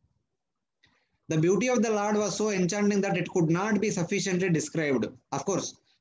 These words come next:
four, five verses only described, there could be, uh, there is no end to describe the beauty of the Lord. But, uh,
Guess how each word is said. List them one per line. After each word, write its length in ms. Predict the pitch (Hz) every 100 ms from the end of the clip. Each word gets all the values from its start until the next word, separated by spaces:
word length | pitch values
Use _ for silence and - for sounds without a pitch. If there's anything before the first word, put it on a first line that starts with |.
| _ -
four, 180 | 185
five 120 | 196 185
verses 260 | 175 175
only 180 | 185 175
described, 340 | 160 196 190
there 120 | 180 165
could 200 | 170 165
be, 220 | 165 151
uh, 220 | 135 131
there 120 | 139
is 100 | 151
no 120 | 151 175
end 220 | 175 170
to 100 | 185
describe 300 | 165 180 175
the 80 | 170
beauty 220 | 165 175
of 80 | 165
the 80 |
Lord. 220 | 165 202 247 - _ _ _ _ -
But, 380 | 123 127 123
uh, 340 | 120 120 117